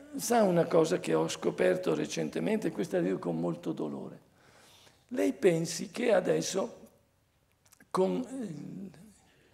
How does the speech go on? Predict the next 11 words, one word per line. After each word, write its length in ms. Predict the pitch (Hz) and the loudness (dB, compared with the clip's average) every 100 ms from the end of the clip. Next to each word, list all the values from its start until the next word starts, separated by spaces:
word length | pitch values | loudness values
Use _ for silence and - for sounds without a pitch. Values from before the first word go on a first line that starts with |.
| - | -14
il 160 | 160 | -12
cosiddetto 580 | - 180 170 175 196 185 | -4 -4 -4 -4 -4 -2
beauty, 640 | 165 151 175 170 139 - - | -4 -4 -4 -4 -6 -12 -12
che 160 | - | -10
è 140 | 147 160 | -6 -4
il 120 | 151 | -4
beauty 560 | - 139 160 156 233 | -8 -6 -6 -6 -8
superficiale, 920 | - 165 - 147 - - - 190 151 - | -8 -10 -8 -10 -10 -10 -2 -2 0 -4
la 100 | - | -6
bellezza, 680 | 135 151 170 160 - - 110 | -6 -4 -2 -2 -4 -10 -10
insomma, 360 | - - - | -10 -12 -12